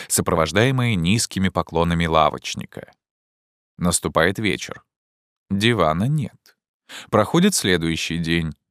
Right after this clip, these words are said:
Дивана нет. Слуга отправляется узнать, в чем дело. В складе отрицают самый факт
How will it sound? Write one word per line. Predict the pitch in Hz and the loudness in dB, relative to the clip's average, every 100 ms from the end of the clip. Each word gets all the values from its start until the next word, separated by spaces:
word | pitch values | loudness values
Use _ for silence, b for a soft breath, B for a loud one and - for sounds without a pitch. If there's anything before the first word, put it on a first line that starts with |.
| - | -10
Дивана | 85 90 82 73 76 78 | -2 0 0 -2 -2 -2
нет. | 82 104 - - - _ _ - | 0 -2 -2 -10 -20 _ _ -10
Слуга | - 85 87 120 | -2 0 2 2
отправляется | 123 120 98 92 95 104 | 2 0 4 2 2 -2
узнать, | 90 92 - | 0 0 0
в | |
чем | - 127 135 | -2 0 2
дело. | 82 57 - _ _ _ | 0 0 -6 _ _ _
В | - | -6
складе | - 90 87 90 117 - | -4 4 4 4 2 0
отрицают | 98 - 87 - 90 92 90 - | -4 -2 -4 -2 2 2 2 -2
самый | - 90 90 90 | 0 0 0 -4
факт | - 151 - - - | 0 -2 -2 -14 -20